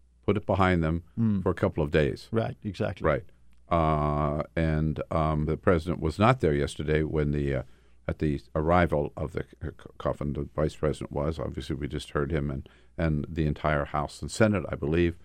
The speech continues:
Speaker 2: Mm.
Speaker 1: um, members of the president's family. Um, but the president and the first lady came over last night about eight o'clock to, to, uh, to, to, to pay their respects. So, so, so in, in light of that, uh, the Re-,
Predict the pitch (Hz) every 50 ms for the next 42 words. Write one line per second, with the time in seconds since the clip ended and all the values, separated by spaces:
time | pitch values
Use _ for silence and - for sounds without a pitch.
0 | - - - 101 98 90 87 85 - 82 82 80 80 78 78 76 76 76 76 78
1 | 80 85 85 82 78 80 76 73 - - - 78 78 71 62 - 76 73 73 71
2 | - - - - 80 73 69 - 71 64 - - 95 90 85 85 87 85 82 82
3 | - - _ - - - - - _ - - - 82 80 78 78 76 76 78 -
4 | - - 85 - - - - 95 90 90 92 85 82 - - - 92 90 90 85
5 | 78 78 - - 80 - - - 85 82 73 73 - - 78 73 76 71 71 73
6 | 69 71 73 73 - - 73 71 69 67 71 65 67 71 67 65 71 - - 73
7 | 71 67 - - - 71 65 60 - - - - 67 64 64 62 62 - - -
8 | _ _ - - - 71 57 - - - - 73 65 - - - - 71 - -
9 | 78 71 67 65 67 65 67 69 - - - - 80 78 - - - - - -
10 | - - - - - - 139 135 - - - - - - - - - - - -
11 | 127 - - - - 131 131 - - 123 120 117 117 113 - 110 113 110 110 117
12 | 139 175 190 147 101 92 87 78 80 90 87 - - - - - - - - -
13 | _ _ _ _ _ _ _ _ _ _ _ _ _ _ _ - 87 92 87 85
14 | 87 80 85 87 85 82 82